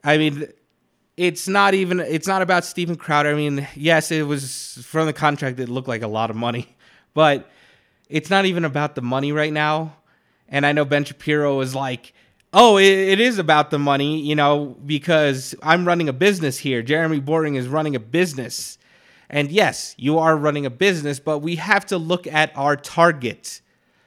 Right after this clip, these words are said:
Our target is not just, you know, making money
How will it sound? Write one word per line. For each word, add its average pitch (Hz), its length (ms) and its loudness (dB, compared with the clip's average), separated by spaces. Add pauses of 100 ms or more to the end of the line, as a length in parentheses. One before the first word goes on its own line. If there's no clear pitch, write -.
(480)
Our 156 160 2
target 196 600 -2 (320)
is 156 260 0
not 151 640 -2 (160)
just, - 800 0 (400)
you 151 180 -2
know, 139 140 2
making 139 480 -4
money 143 480 -2